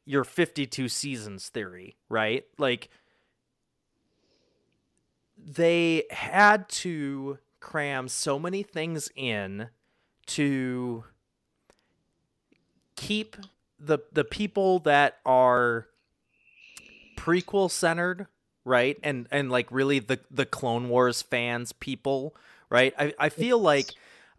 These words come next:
Speaker 1: I feel like Dave Filoni was sitting in a room and he's like, "We have to find some way to jam Ahsoka into this,"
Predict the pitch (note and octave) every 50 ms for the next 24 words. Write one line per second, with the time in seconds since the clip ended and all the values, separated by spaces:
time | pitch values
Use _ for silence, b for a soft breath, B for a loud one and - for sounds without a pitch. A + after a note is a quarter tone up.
0 | - - F#3 F3+ - C4 C#4 C4 A#3+ F#3+ D3+ A#2+ - D3+ E3 E3+ E3 - - D#3
1 | C#3+ C#3 C3+ C3+ C3 B2+ A#2 A2+ G#2+ - - - - C#3+ C#3+ D3 C#3+ C#3 B2+ B2+
2 | C3 B2 A#2 G#2 G#2 A2+ A#2 A2+ A2 G#2+ G2+ G#2 G#2 A2+ A#2 A2+ A#2 C3 B2+ A#2
3 | - B2+ A#2+ A2+ - - B2+ A2+ - - - E3+ F3 F3 - - F3 - - E3+
4 | D#3 D3 C#3+ C3+ B2+ - - D3 C#3 C3+ C3 A#2+ B2 A#2 A2+ A2+ A2 - A#2 G#2
5 | - A#2 A#2 A2+ A2 G#2+ G#2 - - B2 G#2+ G2+ - A2 G2+ - A2 A2 G#2+ -
6 | - A2+ F#2+ - - - - - - -